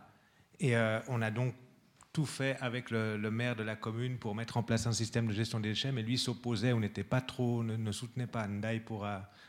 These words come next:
me compléter au cas où. Et on s'est, on a constaté que finalement, euh,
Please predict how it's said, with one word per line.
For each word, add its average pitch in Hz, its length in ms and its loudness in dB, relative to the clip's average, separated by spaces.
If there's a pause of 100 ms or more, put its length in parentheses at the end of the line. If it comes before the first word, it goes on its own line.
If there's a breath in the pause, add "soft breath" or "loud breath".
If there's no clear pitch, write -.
(120 loud breath)
me 107 80 0
compléter 113 540 0
au 101 100 4
cas 98 220 -2
où. 147 100 0 (580 loud breath)
Et 127 40 2
on 123 80 6
s'est, 135 200 2
on 127 120 0
a 123 80 2
constaté 131 560 4
que 117 160 0
finalement, 123 640 -2 (180)
euh, 104 400 -4